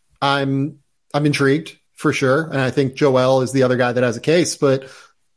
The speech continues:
I legitimately think there is a case that Jason Tatum is, out of the guys remaining in this playoffs, not including Kawhi Leonard, not including Kevin Durant, not including, um, LeBron James,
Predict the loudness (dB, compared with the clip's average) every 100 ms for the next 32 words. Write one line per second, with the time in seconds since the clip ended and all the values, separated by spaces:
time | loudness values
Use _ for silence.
0 | _ -2 0 2 0 0 0 0 -2 0
1 | 0 2 2 0 -2 0 0 0 -4 -2
2 | -2 -2 -2 0 0 0 -2 -4 -2 -2
3 | -4 -10 _ _ _ _ _ _ _ -4
4 | 0 2 2 0 0 0 0 -2 -4 -2
5 | 0 2 2 2 2 0 -2 -4 -2 0
6 | -2 -6 -8 -10 -12 -14 _ _ -4 -2
7 | 0 2 2 2 0 0 0 -4 -4 -2
8 | 0 0 0 0 0 -2 -2 -2 -4 -2
9 | -2 -2 -2 0 0 0 -4 -10 -20 _
10 | -4 -2 -2 -4 -2 0 0 0 0 0
11 | -4 -10 -14